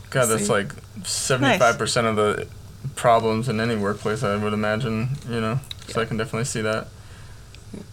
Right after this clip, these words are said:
Speaker 1: Yeah.
Speaker 3: Um, can I ask, at what point in your Microsoft career did you, um, did you learn about your autism?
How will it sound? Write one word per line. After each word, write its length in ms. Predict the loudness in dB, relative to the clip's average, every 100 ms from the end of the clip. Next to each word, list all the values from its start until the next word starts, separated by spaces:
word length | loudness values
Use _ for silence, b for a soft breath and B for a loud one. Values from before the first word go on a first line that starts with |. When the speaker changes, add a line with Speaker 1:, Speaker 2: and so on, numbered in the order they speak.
| -18 -18 -18 -12 -4
Speaker 1:
Yeah. 180 | -2 -2 B B B B B 2
Speaker 3:
Um, 220 | 4 4 2
can 160 | 2 4
I 120 | 4 6
ask, 360 | 6 6 4 4
at 160 | 4
what 220 | 6 4 4
point 280 | 4 4 4
in 200 | 6 6
your 280 | 8 6 6
Microsoft 580 | 4 2 2 0 0
career 480 | -2 -2 2 2 2
did 380 | 2 2 2 0
you, 460 | 2 2 2 -2 -2 2
um, 380 | 2 2 -2 -8 -12 -2
did 180 | 0 2
you 220 | 0 -2 0
learn 280 | 4 4 4
about 360 | 4 4 2
your 180 | -2 0
autism? 520 | 0 0 -2 -2 -4